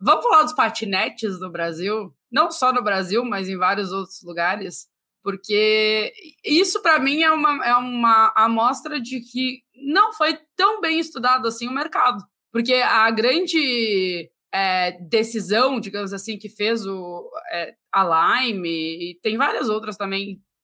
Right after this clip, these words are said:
saírem, tipo, do Brasil, por exemplo, foi justamente com base em um levantamento que mostrava, tipo, as cidades onde a micromobilidade evoluía mais devagar. Por que que tu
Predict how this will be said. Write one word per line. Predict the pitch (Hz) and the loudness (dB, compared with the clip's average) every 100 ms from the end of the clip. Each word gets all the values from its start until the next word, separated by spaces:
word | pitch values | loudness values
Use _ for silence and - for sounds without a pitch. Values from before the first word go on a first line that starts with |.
| _ | _
saírem, | - 196 226 294 330 247 208 185 | -2 0 2 2 0 -2 -6 -10
tipo, | - 202 | -14 -12
do | 185 196 | -8 -4
Brasil, | 185 180 180 220 | -2 -2 -2 -4
por | 208 | -2
exemplo, | 196 185 220 262 330 | -2 0 0 0 -4
foi | - 269 269 262 - _ _ _ | 0 0 0 -2 -10 _ _ _
justamente | 208 311 311 330 277 262 302 330 359 330 277 - _ _ | -2 0 2 2 2 0 0 0 2 2 0 -4 _ _
com | - 285 | -2 0
base | 269 254 285 339 381 392 - _ | 4 6 4 4 2 2 -4 _
em | 285 294 | 0 2
um | 302 339 | 4 4
levantamento | 320 339 381 392 392 330 311 330 - | 6 4 4 4 4 2 2 -2 -4
que | 277 | -4
mostrava, | 254 262 269 269 294 | 0 0 2 0 0
tipo, | 302 - 285 - - | -6 -6 -6 -6 0
as | 240 240 | 0 0
cidades | 240 254 240 | 0 0 0
onde | 294 277 | -2 2
a | 269 | 2
micromobilidade | 262 294 359 311 277 269 262 240 262 247 | 2 -2 -2 -2 -2 -2 0 2 2 0
evoluía | 254 262 262 277 | -2 -2 0 0
mais | 277 262 269 | 2 2 0
devagar. | 240 277 269 226 196 _ _ _ | 0 0 2 2 0 _ _ _
Por | 453 | 0
que | 466 523 | 2 2
que | |
tu | 392 | 0